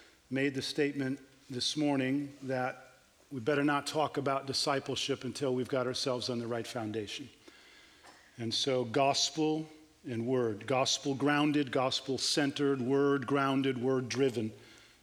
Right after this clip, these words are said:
discipleship. And with those things under our feet from this morning, we come now explicitly to this question of discipleship. You know, you can feel like you're in a little bit of a dilemma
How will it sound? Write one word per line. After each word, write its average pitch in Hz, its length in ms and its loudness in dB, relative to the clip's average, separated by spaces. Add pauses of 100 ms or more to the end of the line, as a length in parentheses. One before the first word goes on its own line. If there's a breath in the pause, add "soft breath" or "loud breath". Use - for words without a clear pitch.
discipleship. 127 1000 -4 (440 loud breath)
And 117 160 -2
with 160 160 2
those 165 260 2
things 151 340 2
under 151 280 2
our 127 80 2
feet - 720 0
from 123 200 -4
this 123 220 -2
morning, 135 380 2
we 127 80 -2
come 135 300 -2
now 131 180 0
explicitly 135 640 -4
to 120 140 -10
this 117 180 -4
question 123 600 -6
of 117 280 -4 (680 loud breath)
discipleship. 123 800 -2 (2000 soft breath)
You 143 60 -2
know, 139 80 0
you 165 100 0
can 196 160 0
feel 202 420 2
like 156 280 2
you're 147 120 0
in 160 220 2
a 143 60 4
little 170 320 4
bit 165 380 2
of 135 220 0
a 135 60 0
dilemma 135 640 0